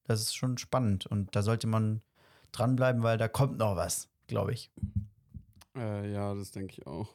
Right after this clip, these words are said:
Speaker 2: dass da noch einiges auf uns zukommt, womit wir uns, äh, auf jeden Fall auseinandersetzen müssen. Ähm,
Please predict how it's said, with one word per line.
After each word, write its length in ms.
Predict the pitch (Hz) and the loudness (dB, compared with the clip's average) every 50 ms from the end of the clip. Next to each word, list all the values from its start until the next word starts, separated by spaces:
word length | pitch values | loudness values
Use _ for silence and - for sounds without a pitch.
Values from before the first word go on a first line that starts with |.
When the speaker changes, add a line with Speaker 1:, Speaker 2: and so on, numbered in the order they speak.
| _ _ - | _ _ -14
Speaker 2:
dass 160 | - 110 - | -14 -12 -8
da 100 | - - | -8 -8
noch 180 | - - - | -8 -8 -8
einiges 360 | - - 113 117 123 120 113 113 | -4 -2 2 2 2 2 2 0
auf 140 | 110 110 | -4 -4
uns 260 | 117 110 104 - - _ | -4 -6 -6 -8 -14 _
zukommt, 420 | - - 127 - - 117 117 113 | -12 -12 -10 -6 -4 -4 -4 -2
womit 280 | 113 113 110 104 - 107 | 0 0 -2 -2 -2 -4
wir 60 | 107 | -6
uns, 260 | 107 107 101 - - | -6 -6 -8 -10 -18
äh, 360 | - - 107 107 107 107 107 104 - - - - - - - - - - - - _ _ | -12 -8 -6 -6 -4 -4 -6 -8 -10 -18 -20 -20 -20 -20 -20 -20 -20 -20 -20 -20 _ _
auf 140 | - 110 107 | -6 -2 2
jeden 200 | 127 139 139 123 | 4 2 4 4
Fall 140 | 135 117 - | 2 0 2
auseinandersetzen 920 | - 120 110 120 107 104 95 117 120 117 113 107 104 104 - - 110 110 | 2 2 2 2 2 4 4 4 4 4 2 2 0 -2 -4 -4 -2 2
müssen. 540 | 117 123 165 165 - - 104 107 120 160 202 - _ _ _ _ _ _ _ _ _ _ _ _ _ _ _ _ _ _ _ _ - - - - _ | 2 2 2 0 0 -2 0 2 2 2 0 -2 _ _ _ _ _ _ _ _ _ _ _ _ _ _ _ _ _ _ _ _ -18 -18 -18 -12 _
Ähm, 640 | - 113 107 107 104 104 107 104 104 104 104 - | 0 2 2 4 4 4 4 4 4 2 2 0